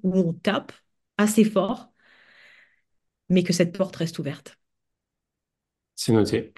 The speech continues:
Speaker 2: Quelle est la compétence qui, toi, t'est le plus utile ou qui t'a été le plus utile dans ton travail ?
Speaker 1: Euh, je pense que mon, mon, mon travail de journaliste et mon, ma,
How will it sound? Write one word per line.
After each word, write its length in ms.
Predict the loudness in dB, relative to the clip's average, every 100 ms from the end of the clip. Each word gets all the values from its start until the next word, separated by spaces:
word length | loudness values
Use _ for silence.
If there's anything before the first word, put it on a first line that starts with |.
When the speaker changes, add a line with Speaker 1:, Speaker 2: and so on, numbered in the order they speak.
| _ _ _ _ _
Speaker 2:
Quelle 120 | 2
est 20 | 4
la 100 | 2
compétence 540 | 0 0 0 0 0
qui, 220 | -6 -6 _
toi, 160 | -4 -2
t'est 120 | -2
le 120 | -6
plus 200 | -2 0
utile 320 | 0 2 4
ou 60 | 4
qui 100 | 2
t'a 100 | -2
été 160 | 0 -2
le 80 |
plus 180 | -2 -6
utile 360 | -6 -2 -2 -2 _
dans 60 | -8
ton 100 | -8
travail ? 420 | -6 -6 -6 -8 _ _ _ _ _ _ _ _ _ _ _ _ -20 -20 -4 2
Speaker 1:
Euh, 160 | 2
je 120 | 2
pense 220 | -2 -2 4
que 80 |
mon, 240 | 6 6 4
mon, 300 | 0 -2 0
mon 200 | 2 0
travail 280 | 2 2 2
de 100 | 2
journaliste 540 | 0 -2 -4 -4 -4
et 340 | -4 -4 -4 0
mon, 580 | 2 2 0 -2 -4 -8 _
ma, 420 | -10 -10 -12 -14